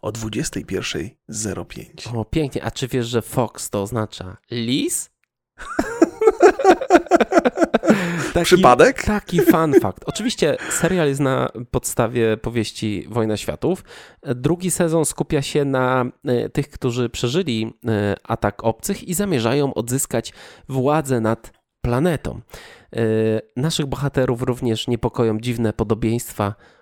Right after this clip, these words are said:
Speaker 2: kosmitów do ludzi. Remigiuszu, i w związku z tym mam do ciebie pytanie. Czy, e, tylko mów prawdę. Czy ty
Speaker 1: Dobrze.
Speaker 2: byłeś kiedyś porwany przez ufo?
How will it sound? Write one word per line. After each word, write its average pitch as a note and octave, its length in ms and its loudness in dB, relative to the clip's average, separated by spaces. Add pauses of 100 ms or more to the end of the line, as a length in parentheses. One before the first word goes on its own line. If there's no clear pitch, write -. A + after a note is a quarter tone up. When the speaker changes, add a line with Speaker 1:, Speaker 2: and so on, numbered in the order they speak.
(120)
Speaker 2:
kosmitów A#2 840 -4 (420)
do A2+ 260 0
ludzi. A#2 840 -4 (480)
Remigiuszu, B2 680 -2
i F#2 60 -6
w - 20 -6
związku B2 320 -4
z - 80 -10
tym B2 140 -4
mam A2 180 -2
do A2 100 -8
ciebie G2+ 200 -8
pytanie. G2 500 -6
Czy, A#2+ 300 -2 (720)
e, A2+ 360 2
tylko A3 360 2
mów - 140 0
prawdę. F2+ 440 -2 (520)
Czy - 140 -6
ty - 180 0
Speaker 1:
Dobrze. E3+ 160 2
Speaker 2:
byłeś D#3+ 280 0
kiedyś C3 320 -2
porwany A#2 520 2
przez A2 220 -4
ufo? G2+ 300 -4